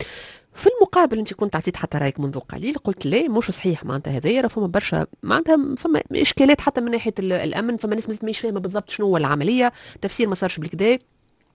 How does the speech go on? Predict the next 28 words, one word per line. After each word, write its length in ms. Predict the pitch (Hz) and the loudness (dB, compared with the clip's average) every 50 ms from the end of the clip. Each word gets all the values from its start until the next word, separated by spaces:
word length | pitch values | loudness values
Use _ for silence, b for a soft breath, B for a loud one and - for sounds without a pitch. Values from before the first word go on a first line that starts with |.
| - - _ | -20 -8 _
قلنا 260 | - 226 226 220 - | 0 0 2 2 0
انه 120 | 208 208 190 | 0 0 -2
فما 240 | - 208 208 196 - - | -2 -2 -4 -2 -2 -2
امكانيه 420 | 214 220 - 208 190 208 214 202 170 | -4 -2 -2 -2 0 0 2 0 0
متاع 280 | 170 - - 160 160 B B B B B | -2 -2 -2 -2 -2 B B B B B
سقطه 320 | B - - - - - | B -6 -4 -2 0 0
اقتصاديه 680 | 156 - - - - - 180 - 165 170 208 220 190 147 | 0 2 0 -4 -4 -4 -2 0 0 2 4 4 2 2
تنجم، 360 | - 165 170 165 160 156 147 | 2 0 -2 -2 -2 -2 0
آه، 260 | 147 143 147 143 139 | 0 0 0 -2 -2
تصير 400 | - - - 247 240 196 - - _ _ _ - - - - - | -4 -2 2 4 4 4 4 2 _ _ _ -18 -12 -4 0 4
على، 440 | 139 147 170 185 208 214 202 196 - - - _ - - - - | 4 6 8 8 10 10 8 8 6 0 -10 _ -8 -6 -4 0
معناتها 380 | 143 147 165 190 196 196 170 - | 2 2 2 2 2 0 0 0
اضافه 440 | - 214 208 254 277 285 - - 226 - | -2 2 6 8 8 8 8 4 2 2
الى 300 | 254 247 - 202 202 202 | 2 0 0 0 2 2
ما 100 | 214 220 | 2 2
تعيشه 380 | 214 - 180 196 214 196 185 175 | 4 4 4 4 4 4 2 2
البلاد 320 | 165 170 165 165 160 - | 4 4 4 4 4 4
اساسا. 360 | - 165 - 311 320 - 330 - B B B B B B B B B B | 2 0 0 0 2 0 0 -2 B B B B B B B B B B
لكن 140 | 339 - 349 | -2 0 0
قلت 200 | - 466 508 - | 0 0 0 0
لك 80 | 392 | 0
في 60 | - 285 | -2 -2
المقابل 400 | 262 247 - - 370 381 359 359 | -4 -2 2 2 2 4 4 2
انه 180 | 302 277 269 - - | 2 2 -2 -2 -2
اللي 180 | 214 208 208 | -2 -2 0
مدافعين 640 | 208 202 214 208 302 403 - 330 294 285 285 240 190 | 0 0 2 6 6 6 6 6 4 4 4 2 2
عن 160 | 147 151 147 | 0 0 -2
الفكره 460 | 139 139 - - 302 - - 427 453 | -2 -2 -2 -4 -4 -2 -2 -2 -2